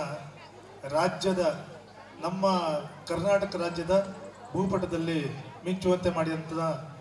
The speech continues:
ನಮ್ಮ ಸುಬ್ರಾಯ ಶಾನ್ಭಾಗ್ರು, ಅವರೊಟ್ಟಿಗೆ ಶೋಭಾ ಶಾನ್ಭಾಗ್ರು, ಹಾಗೆಯೇ ಎಲ್ಲ, ಆ, ಊರ ಜನರು, ಆ ವಿದ್ಯಾರ್ಥಿ ಮಾತಾಡ್ತಂದ ಪುಟಾಣಿ, ಇದು ಎಲ್ಕೊಟ್ಟಿಗೆ ಅಲ್ಲ, ಎಲ್ಲ ಒಟ್ಟಿಗೆ ಅಂತೇಳಿ. ಹಾಗೆ ಎಲ್ಲ ಒಟ್ಟಿಗೆ ಸೇರಿ ಇಲ್ಲಿಯ ಶಿಕ್ಷಕರು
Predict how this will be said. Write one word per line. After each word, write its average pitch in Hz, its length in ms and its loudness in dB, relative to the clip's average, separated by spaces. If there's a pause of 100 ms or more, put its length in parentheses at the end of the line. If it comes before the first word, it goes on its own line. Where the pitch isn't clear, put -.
(420)
ನಮ್ಮ 160 300 -2
ಸುಬ್ರಾಯ 175 400 4
ಶಾನ್ಭಾಗ್ರು, 170 680 -2
ಅವರೊಟ್ಟಿಗೆ 151 480 -2
ಶೋಭಾ 156 300 -2
ಶಾನ್ಭಾಗ್ರು, 147 480 -4 (640)
ಹಾಗೆಯೇ 170 300 0
ಎಲ್ಲ, 160 320 0
ಆ, 156 1160 0
ಊರ 165 240 4 (640)
ಜನರು, 151 480 -2 (560)
ಆ 143 40 -4
ವಿದ್ಯಾರ್ಥಿ 180 480 6
ಮಾತಾಡ್ತಂದ 165 540 2
ಪುಟಾಣಿ, 151 460 2 (560)
ಇದು 156 80 -2
ಎಲ್ಕೊಟ್ಟಿಗೆ 185 580 4
ಅಲ್ಲ, 160 120 2 (560)
ಎಲ್ಲ 180 200 4
ಒಟ್ಟಿಗೆ 180 440 6
ಅಂತೇಳಿ. 147 500 -6
ಹಾಗೆ 151 160 -2
ಎಲ್ಲ 160 280 2
ಒಟ್ಟಿಗೆ 185 420 4
ಸೇರಿ 165 260 2
ಇಲ್ಲಿಯ - 720 -8
ಶಿಕ್ಷಕರು 190 840 2